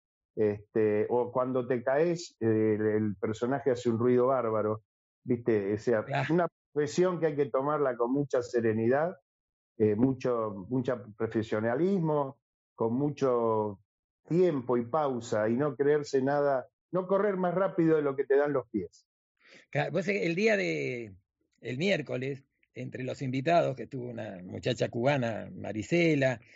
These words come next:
Speaker 2: estuvo una chica puertorriqueña, muy buena actriz, a mí me tocó trabajar con ella,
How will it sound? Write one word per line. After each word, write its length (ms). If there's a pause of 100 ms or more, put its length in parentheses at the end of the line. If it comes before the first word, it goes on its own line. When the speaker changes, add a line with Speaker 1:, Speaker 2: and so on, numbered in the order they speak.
(120)
Speaker 2:
estuvo 280
una 240
chica 280
puertorriqueña, 640
muy 100
buena 200
actriz, 280
a 80
mí 80
me 120
tocó 200
trabajar 400
con 180
ella, 300